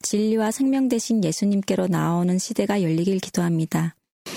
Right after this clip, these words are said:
이스라엘 안에서는 여전히 많은 충돌과 테러들이 일어나고 있습니다. 많은 소문들도 들립니다. 그중에는 새로운 전쟁이 일어날 가능성에 대한 이야기도 있습니다. "난리와 난리 소문을 들을지라도 삼가 두려워하지 말라는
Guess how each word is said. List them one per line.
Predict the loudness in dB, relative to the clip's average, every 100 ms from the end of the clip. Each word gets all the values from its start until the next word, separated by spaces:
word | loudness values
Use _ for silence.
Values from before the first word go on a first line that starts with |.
| -12 -4 -2
이스라엘 | 0 0 0 0 0
안에서는 | 0 0 0 2 2 2
여전히 | 0 2 0 2
많은 | 2 2 0
충돌과 | 0 0 2 2 2 0 0
테러들이 | 0 -2 0 0 2
일어나고 | 2 2 2 0
있습니다. | -2 -2 0 0 -2 -4 -14 -12 -10 -12 -2
많은 | 0 2 0
소문들도 | 0 2 2 0 0 0
들립니다. | 0 2 2 0 0 0 -4 _ _ -10
그중에는 | -6 0 0 2 2 2 0
새로운 | -2 -2 0 0 0
전쟁이 | 0 2 2 2
일어날 | 2 2 0
가능성에 | 0 0 0 0 0 0
대한 | 0 0 2 2
이야기도 | 0 0 -2
있습니다. | -2 -2 -2 0 -2 -4 _ _ _ _ _ -16 -16 _ -2
"난리와 | 0 2 0 0 2
난리 | 0 2 2 2 0
소문을 | 0 0 2 2 0
들을지라도 | 0 0 0 0 -2 0 0 0 0
삼가 | 0 0 2 0 0
두려워하지 | 0 2 2 0 0
말라는 | 0 2 2 2 0